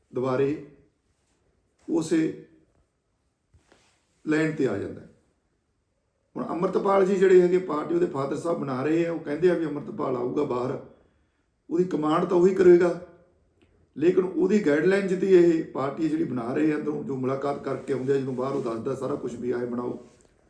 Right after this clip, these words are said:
ਤੇ ਉਹੀ ਪਾਰਟੀ ਨੂੰ ਹੁਣ ਜਿਹੜਾ ਸੰਵਿਧਾਨ ਦੇ ਅੰਦਰ ਰਹਿ ਕੇ ਚਲਾਉਣਾ ਪਊ। ਜੇ ਪਹਿਲਾਂ ਹੀ ਸੰਵਿਧਾਨ ਦੇ ਅੰਦਰ ਰਹਿ ਕੇ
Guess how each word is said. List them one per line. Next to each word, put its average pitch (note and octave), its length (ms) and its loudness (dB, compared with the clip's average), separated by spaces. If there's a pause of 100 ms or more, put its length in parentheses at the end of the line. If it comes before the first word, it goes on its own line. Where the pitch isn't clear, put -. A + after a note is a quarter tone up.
(380)
ਤੇ - 100 -20
ਉਹੀ G#3+ 300 6
ਪਾਰਟੀ E3+ 360 0
ਨੂੰ F3+ 100 0
ਹੁਣ F3 160 -2
ਜਿਹੜਾ F3 200 2
ਸੰਵਿਧਾਨ D#3 440 -4
ਦੇ D3+ 80 -4
ਅੰਦਰ C#3+ 180 -4
ਰਹਿ D3 160 0
ਕੇ - 100 -6
ਚਲਾਉਣਾ - 280 -6
ਪਊ। D#3 160 -4
ਜੇ F3+ 100 4
ਪਹਿਲਾਂ A3 380 2
ਹੀ A3 200 4 (920)
ਸੰਵਿਧਾਨ F3 500 -2
ਦੇ G3+ 160 4
ਅੰਦਰ F3+ 220 -2
ਰਹਿ D#3+ 180 2
ਕੇ - 240 -4